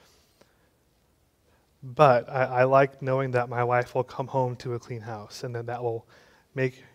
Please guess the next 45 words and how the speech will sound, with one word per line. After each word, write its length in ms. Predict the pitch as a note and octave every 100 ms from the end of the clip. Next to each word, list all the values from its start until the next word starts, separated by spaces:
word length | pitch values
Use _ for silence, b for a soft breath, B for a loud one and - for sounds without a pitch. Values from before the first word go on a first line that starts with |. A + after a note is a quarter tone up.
| _
her 140 | - C3
day 240 | B2+ B2+
easier. 420 | C#3 C#3+ B2+ A#2+ A2+
And 120 | A2
if 60 |
she's 140 | - B2
had 140 | C3+
a 60 | A#2+
hard 320 | - D3+ C#3
day, 300 | C3 B2 B2+ b b b -
coming 240 | - C3
home 340 | - D3 C#3+ -
will 100 | C#3+
be 280 | C3 C3+ B2+ b b b
a, 320 | B2+ B2 B2+
a 60 | A#2+
breath 320 | A#2+ C#3+ C3+
of 80 | C3
fresh 320 | - C#3 -
air 240 | C3+ C3 A#2+
for 180 | -
her. 240 | G#2+ A2+ A#2 _ _ _ _ _ _ _ _ _ _ _ _ _ _ _ _ _ _ _ _ _ _ _ _ _ _
And 120 | C3+
I'll 120 | C3 C#3
be 100 | D#3
the 100 | D3
first 300 | E3 D3+ -
to 100 | D3+
admit 240 | C#3 C#3+
that 160 | D3+ C3+
I 140 | B2+
am 200 | C3 B2+
very 200 | B2+ C#3
often 360 | C3 B2+ C#3+ C3
tempted 440 | C3 B2 C3+ B2+
to 80 | C3
try 280 | - B2+ B2
and, 100 | A#2+
like, 120 | B2+
earn 240 | B2 B2
husband 340 | A#2+ C#3+ C3 A#2
points 220 | A#2 A2
for 120 | A#2+
this, 280 | G#2 - -
right? 200 | A#2